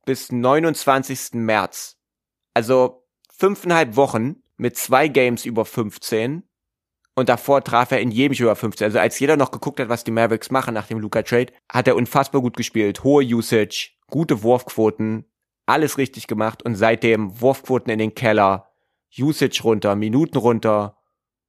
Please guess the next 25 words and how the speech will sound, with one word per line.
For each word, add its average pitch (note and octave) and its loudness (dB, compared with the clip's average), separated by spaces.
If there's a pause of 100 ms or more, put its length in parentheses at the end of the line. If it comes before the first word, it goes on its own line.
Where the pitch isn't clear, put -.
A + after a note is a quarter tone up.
(200)
Punkte E3+ 2
runter, A2+ 2
Impact D#3+ 0
runter. A2 0 (100)
Und - -6
das A2+ -2
ist A2 -8
halt G#2+ 0
so A2+ 0
random, G#2 2 (500)
dass G#2+ -2
der A2+ 2
halt A2 -2
wirklich G#2+ -8
mal A2+ 0
so A2 -4 (640)
zwei A2 2
geile A2 0
Wochen G#2+ 0
hatte, G#2+ 0
wo G2+ -2
jeder G#2 2
geguckt G#2 -6
hat A2+ 0
und G2 -8